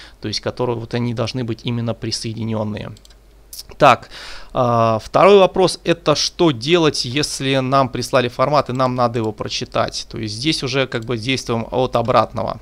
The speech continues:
То есть мы, допустим, посмотрим документ, а, вот как раз наш, э, присоединённый. То есть запускаем крипто R M, э, с помощью там либо с ярлыка на рабочем столе, либо через кнопочку «Пуск».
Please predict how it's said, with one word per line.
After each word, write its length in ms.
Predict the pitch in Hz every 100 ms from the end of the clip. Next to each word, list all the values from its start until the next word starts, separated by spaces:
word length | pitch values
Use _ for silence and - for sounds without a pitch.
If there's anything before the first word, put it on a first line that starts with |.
| -
То 60 | -
есть 160 | -
мы, 160 | - 113
допустим, 420 | 117 117 123 117
посмотрим 560 | 117 110 131 123 123 113
документ, 540 | 113 123 127 117 - - - - - -
а, 320 | 110 104 101
вот 220 | 120 - - _
как 180 | - -
раз 220 | 113 -
наш, 420 | 110 107 - -
э, 800 | 110 113 120 113 - - - 98 -
присоединённый. 600 | 120 135 127 127 113 104
То 100 | 120
есть 100 | 107
запускаем 420 | - - 135 113
крипто 360 | - 131 -
R 140 | 120 127
M, 240 | 175 208 202 -
э, 320 | 143 143 139
с 80 | -
помощью 420 | - 147 139 -
там 340 | 123 127 120 120
либо 680 | 123 131 123 117 113 110 - - - -
с 100 | -
ярлыка 380 | 127 131 - 123
на 80 |
рабочем 340 | 120 113 110 117
столе, 320 | - 123 120
либо 260 | 117 123 123
через 240 | - 110
кнопочку 420 | - 120 - -
«Пуск». 400 | 117 - 120 -